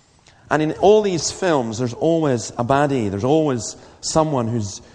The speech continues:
who's very, very dark. And in, in these films, very often,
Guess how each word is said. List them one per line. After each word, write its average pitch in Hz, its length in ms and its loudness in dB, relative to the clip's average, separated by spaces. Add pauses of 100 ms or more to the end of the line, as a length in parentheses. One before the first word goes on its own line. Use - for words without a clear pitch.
(160)
who's 110 220 -6
very, 139 260 0
very 120 280 -2 (300)
dark. 156 440 -2 (1300)
And 147 180 0
in, 151 120 -4
in 170 200 -4
these 143 200 -2
films, 127 460 -2
very 160 240 0
often, 127 440 -2